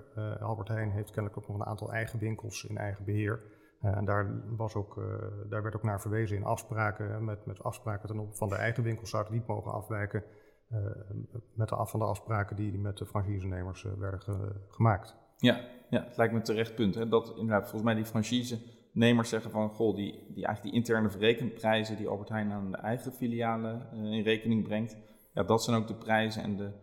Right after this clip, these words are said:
Speaker 2: die wij moeten betalen. En de kortingen die je krijgt, die kortingen moeten ook aan ons worden doorberekend en wij moeten eigenlijk SEC betalen, een bepaald percentage, rond de drie, eh, van onze omzet. Dat is wat wij aan Albert Heijn verschuldigd zijn."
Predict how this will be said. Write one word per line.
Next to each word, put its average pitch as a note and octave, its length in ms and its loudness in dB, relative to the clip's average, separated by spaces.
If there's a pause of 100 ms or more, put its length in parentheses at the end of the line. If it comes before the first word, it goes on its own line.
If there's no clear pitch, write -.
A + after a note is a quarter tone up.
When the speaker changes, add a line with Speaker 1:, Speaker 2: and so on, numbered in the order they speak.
(260)
Speaker 2:
die A2+ 140 6
wij G#2 200 10
moeten G2 220 0
betalen. G2 420 0
En A2 80 0
de G#2 100 0
kortingen B2 480 4
die G#2+ 220 -2
je G#2+ 80 -2
krijgt, A2 520 0 (380)
die G#2+ 120 -4
kortingen A#2 340 8
moeten G#2 180 4
ook G#2+ 120 4
aan G#2 80 2
ons B2 160 2
worden A#2 220 -2
doorberekend A2+ 600 2
en G#2+ 100 2
wij G#2+ 200 4
moeten G#2+ 200 0
eigenlijk G#2 320 -2
SEC - 360 2
betalen, A2 560 4 (180)
een - 60 -2
bepaald G#2 340 2
percentage, G#2+ 560 -2
rond G#2+ 240 0
de G2+ 100 -6
drie, A#2 580 -6 (120)
eh, - 120 -6
van A2 240 4
onze G#2 340 -2 (260)
omzet. A#2 580 4
Dat A#2 200 6
is G#2+ 140 -2
wat G#2 140 -2
wij G#2 160 2
aan G2 140 -2
Albert G2 200 -4
Heijn G2+ 180 -2
verschuldigd - 580 -4
zijn." G#2 300 0